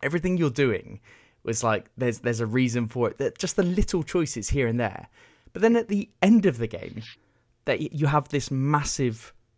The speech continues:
choice, it would appear, where it's like that you've been working towards this whole thing. It's got the repository of badness, and you either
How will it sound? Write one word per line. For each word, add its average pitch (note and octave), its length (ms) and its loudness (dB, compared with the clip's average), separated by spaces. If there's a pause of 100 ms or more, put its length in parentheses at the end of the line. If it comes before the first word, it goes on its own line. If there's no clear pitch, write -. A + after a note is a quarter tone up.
(120)
choice, - 540 -8 (320)
it B2 120 2
would A#2+ 140 0
appear, A2+ 400 -4 (320)
where B2 140 0
it's - 160 -4
like A#2 280 0 (160)
that A#2+ 180 -4
you've B2+ 160 -4
been C#3 120 -2
working F3+ 320 2
towards A#2+ 220 -4
this A#2 80 -8
whole F3 160 0
thing. A2 160 -2
It's G2 100 -6
got - 140 -6
the A2 80 -4
repository C3 760 -2 (360)
of G#2 340 -4 (840)
badness, A2 580 -2
and A2+ 100 -2
you A#2 80 2
either A#2+ 200 2